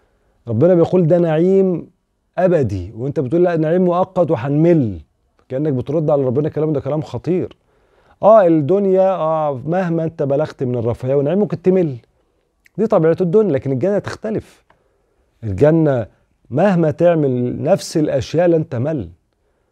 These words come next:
لأن يز-، يعني عادي جدا إن، إن شعور الملل ده مخلوق من مخلوقات الله.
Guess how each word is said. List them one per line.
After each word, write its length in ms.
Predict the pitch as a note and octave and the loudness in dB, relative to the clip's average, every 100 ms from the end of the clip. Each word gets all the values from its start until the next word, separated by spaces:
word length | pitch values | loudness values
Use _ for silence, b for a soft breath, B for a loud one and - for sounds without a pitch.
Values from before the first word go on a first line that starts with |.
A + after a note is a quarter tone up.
| _ B2+ | _ 0
لأن 200 | D3 E3 | 2 4
يز-، 280 | G3+ B3 | 4 4
يعني 280 | E3+ D3 D3 | 4 2 4
عادي 360 | D3+ G#3+ B3 F#3 | 4 4 4 2
جدا 400 | D3+ F3 F3 D#3+ | 2 2 0 0
إن، 320 | D3 C#3 B2+ - _ _ A#2 | -2 -4 -6 -12 _ _ -8
إن 160 | C3 | -6
شعور 460 | B2 D#3+ D#3+ A#3 A#3 | -4 0 4 4 6
الملل 380 | F#3 F#3 G3 D#3 | 6 4 4 2
ده 100 | G3+ | 0
مخلوق 420 | F#3+ F3 A3+ - | 0 -2 -2 -2
من 80 | E3+ | -4
مخلوقات 540 | D#3 D3+ D3 E3+ D#3+ | -4 -6 -6 -8 -8
الله. 260 | C#3+ C3 | -8 -8